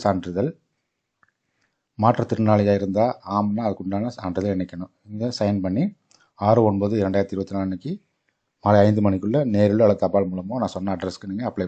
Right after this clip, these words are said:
பண்ணணும். அடுத்த வேலை பார்த்தீங்கன்னா, அதே கன்னியாகுமரி மாவட்டத்துல சுகா-, சுகாதார, மாவட்ட சுகாதார அலுவல-, அலுவலகத்திற்கு உட்பட்ட என் ஹெச் ஆர் எம் திட்டத்துல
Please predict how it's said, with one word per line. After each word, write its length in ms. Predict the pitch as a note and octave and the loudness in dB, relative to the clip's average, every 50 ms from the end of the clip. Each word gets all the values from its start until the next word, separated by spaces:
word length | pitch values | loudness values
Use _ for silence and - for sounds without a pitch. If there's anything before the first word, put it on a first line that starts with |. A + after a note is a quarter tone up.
| - | -8
பண்ணணும். 320 | E2 E2 E2 E2 E2+ E2 _ _ _ _ _ _ _ _ _ _ _ _ _ _ _ _ _ _ _ _ _ _ _ _ _ _ - - | -10 -14 -14 -16 -18 -20 _ _ _ _ _ _ _ _ _ _ _ _ _ _ _ _ _ _ _ _ _ _ _ _ _ _ -4 -2
அடுத்த 220 | A#2 A2+ - - | 0 0 2 4
வேலை 180 | A2+ A2+ A2 G#2+ | 6 6 6 6
பார்த்தீங்கன்னா, 440 | - G2 - - F2+ F2+ F2+ G2+ B2 D3 - _ _ | 4 2 0 0 -2 -4 -4 -4 -4 -6 -8 _ _
அதே 220 | - - F#2+ G#2 A#2+ - | -16 -4 0 0 2 2
கன்னியாகுமரி 440 | G#2 G2+ G2+ G#2+ G#2+ G#2 G2+ G2+ F#2+ F#2 | 2 2 4 4 4 2 2 0 0 0
மாவட்டத்துல 400 | F#2 F2+ F2+ F2 - F2+ G2 B2 E3+ - _ _ _ _ _ _ _ _ _ _ _ _ _ _ _ _ _ _ - - | 0 -2 -2 -4 -4 -2 -2 -2 -2 -4 _ _ _ _ _ _ _ _ _ _ _ _ _ _ _ _ _ _ -16 -8
சுகா-, 260 | - G#2+ G#2 A2+ - - - - | -2 0 0 0 0 -2 -4 -2
சுகாதார, 360 | G#2+ G2+ A#2 A2+ G#2 A2 G#2+ F#2+ | 4 8 8 8 8 6 4 4
மாவட்ட 240 | G2 G#2+ A2+ A2+ A2 - | 4 2 2 2 -2 -2
சுகாதார 300 | A2 G2+ G#2 G#2+ G2+ G2+ G2 | 2 4 4 4 6 6 4
அலுவல-, 260 | G2 G2 G2+ G2+ G2 - | 4 4 2 0 0 0
அலுவலகத்திற்கு 600 | G2 G2+ G2+ G2+ G#2 G2+ G2+ G#2 - G#2 G2 G2 F#2+ | 0 0 0 2 2 0 0 -2 -6 -8 -8 -8 -8
உட்பட்ட 380 | - - - F#2+ - G2+ G#2 F#2+ F#2+ G2 | -6 -6 -6 -4 -2 -2 -2 0 0 -2
என் 140 | G#2 G#2+ A2 | 0 2 2
ஹெச் 180 | A2+ A2 - - F#2+ | 2 0 0 -2 0
ஆர் 120 | F#2 F#2+ G#2 | 0 0 0
எம் 100 | G2 - | -2 -4
திட்டத்துல 380 | G2+ - - G2 - F2+ F#2 | -6 -4 -4 -4 -2 -2 -2